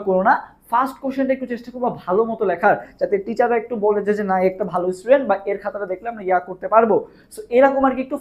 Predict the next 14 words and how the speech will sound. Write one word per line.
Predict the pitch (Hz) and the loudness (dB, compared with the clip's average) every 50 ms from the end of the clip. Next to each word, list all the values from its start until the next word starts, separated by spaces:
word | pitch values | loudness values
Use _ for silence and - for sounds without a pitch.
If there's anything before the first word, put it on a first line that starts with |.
| - | -4
ফার্স্ট | - 208 220 220 - - - | 0 0 0 0 -2 -4 -4
কোশ্চেন | 247 240 254 240 240 | -4 -4 -4 -4 -4
বা | 240 233 - | -4 -2 2
ফার্স্ট | 220 208 214 214 208 | 4 4 4 4 0
দুই | 208 214 220 | -6 -8 -8
তিনটা | 214 220 226 214 | -6 -8 -8 -8
কোশ্চেন | 240 233 269 254 175 | -6 -6 -6 -6 -6
একটু | 196 175 156 | -8 -8 -4
ভালো | 185 190 202 214 233 | -2 -2 -2 -2 -2
মতো | 233 254 220 190 | -4 -2 0 0
লিখবা, | 180 160 156 160 208 262 294 - - - - _ _ 175 | 0 0 4 6 6 6 6 6 0 -14 -20 _ _ 2
পরেরগুলোও | 175 196 214 220 220 240 294 311 311 311 320 | 4 6 6 6 6 8 10 10 10 8 6
সেম | 262 254 247 233 233 | 4 4 4 6 4
লিখবা। | 214 - 180 190 - | 4 4 6 4 4